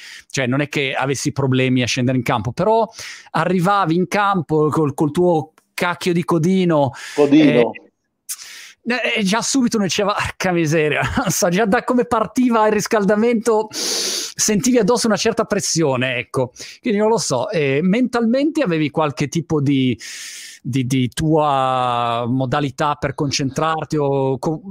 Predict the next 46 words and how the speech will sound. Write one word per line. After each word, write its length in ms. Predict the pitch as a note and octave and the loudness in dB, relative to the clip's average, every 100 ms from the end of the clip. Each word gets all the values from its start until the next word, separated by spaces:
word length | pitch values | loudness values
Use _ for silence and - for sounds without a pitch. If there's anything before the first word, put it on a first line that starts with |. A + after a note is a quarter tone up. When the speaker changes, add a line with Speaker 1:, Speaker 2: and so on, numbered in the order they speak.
| F#3+ D#3+ | -6 -4
Speaker 1:
quando 220 | D#3 C#3+ | -2 -2
scendevi 320 | C3+ G3+ E3+ E3 | -2 0 4 6
Speaker 2:
No, 80 | |
Speaker 1:
in 40 | D#3+ | 6
Speaker 2:
sai 160 | G#3 | 6
Speaker 1:
campo? 140 | F3 D#3+ | 4 4
Speaker 2:
cos'è, 120 | D3+ | 4
Marco? 720 | D3 D3 A#2 - B2+ A#2+ - _ _ _ _ _ _ | 6 4 2 4 4 4 0 _ _ _ _ _ _
Secondo 300 | C#3+ F3+ G3+ | -4 2 4
me 260 | F3+ C#3+ | 6 4
è 40 | C#3 | 4
anche 240 | D#3+ E3 | 0 2
la, 220 | D#3+ - B2 | 0 0 0
cioè, 260 | D#3+ G#2 | 0 0
so-, 160 | G2 - | -2 -8
soprattutto 480 | - A#2 A2+ - - | -4 -4 0 0 0
una 100 | G#2+ | -2
questione 280 | G#2 B2+ A2 | -2 -4 -6
psicologica. 680 | - - A#2 G2 E2 F#2+ G#2 | -8 -2 0 0 -2 -8 -6
Quando 300 | - C#3 C#3+ | -4 0 2
l'avversario 640 | D#3+ D3 D#3 - G3 C#3 | 2 2 0 0 2 4
vede 240 | A#2+ A2 | 2 0
in 160 | A#2+ A2+ | -4 -2
te 180 | C#3+ C#3 | 0 2
un 140 | B2 | 2
po' 120 | G#2+ C#3 | 0 2
lo, 340 | B2+ A#2+ G#2 G#2+ | 4 4 0 -6
io 120 | C3+ | -6
facevo 220 | C3 A#2 | -2 -4
un 40 | G#2 | 0
po' 100 | C#3 | 0
lo 80 | |
sbuffoncello, 840 | A#2+ G2+ - A2+ A2 - G#2+ F#2 G2+ | 0 -4 -12 -10 -6 -2 -2 -2 -6
no? 360 | A2 A#2+ A#2+ - | -2 0 -2 -6
Arrivavo 440 | A2+ A#2+ A#2+ B2 | -2 2 6 6
Speaker 1:
Mm. 40 | A#2+ | 6
Speaker 2:
magari, 240 | A#2+ B2+ | 4 4
come 120 | A#2+ | 2
hai 60 | A#2+ A#2+ | 0 0
detto 220 | - A#2 | -2 -4
tu, 380 | C3 B2+ A#2 G#2+ - | 0 2 2 -2 -10
"Sto 100 | _ B2 | _ 0
ragazzino 480 | B2+ B2 - D#3 | 4 2 2 -2
si 100 | A2 | -2
fa 140 | A2 A#2 | 0 0
male", 560 | A#2 B2+ B2 A#2 A2 | 4 4 6 4 0